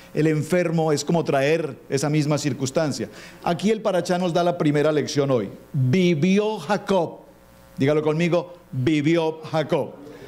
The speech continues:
Ahora, como estoy haciendo el resumen de cincuenta capítulos, me tomaré unos treinta minutos para, <laughs> para, para el resumen, ¿no? ¿Cuántos años vivió Abraham?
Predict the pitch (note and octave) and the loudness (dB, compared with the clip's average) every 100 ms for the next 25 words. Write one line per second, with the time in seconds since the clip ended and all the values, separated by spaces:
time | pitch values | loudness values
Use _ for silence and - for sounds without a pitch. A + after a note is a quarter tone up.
0 | - - D3+ C3+ A#2+ C#3+ D#3 G3 G3+ G#3+ | -12 0 2 2 0 0 2 0 2 2
1 | G3 F#3+ F3+ F3+ F#3 F#3 E3+ D#3 D3 C#3+ | 2 2 2 2 0 2 0 0 0 0
2 | E3 E3+ D#3 E3 E3+ D#3+ D#3+ E3+ E3 - | 2 0 0 0 0 2 2 2 -2 -10
3 | - - A#2+ B2+ A#2+ B2 C3 C#3 C#3 - | -16 -4 0 2 2 4 4 2 -2 -4
4 | - - - - E3+ E3 E3 E3 E3 D#3 | -10 -20 -10 -2 0 0 0 0 0 2
5 | D#3+ E3+ - - - - B2+ A#2 G#2+ G#2 | 2 0 -2 -12 -18 -4 0 0 0 -2
6 | - B2 C3 G#2 F#2+ G2+ F#2+ F#2+ G2+ G2 | -4 -4 -2 -2 -4 -4 -4 -4 -4 -6
7 | F#2+ F#2+ G#2 F2+ F2+ - - - - - | -4 -6 -6 -8 -10 -12 -20 -20 -20 -20
8 | - - - - - - - - - - | -20 -20 -20 -20 -20 -20 -20 -18 -16 -16
9 | - - - - F#3+ A3 A3+ A#3+ A3+ G#3 | -18 -16 -16 -4 0 0 0 0 0 0
10 | G#3+ G#3 F3+ D3+ D#3+ E3 E3 E3+ F3 E3+ | 0 2 2 4 2 2 2 2 2 2
11 | B2 | 0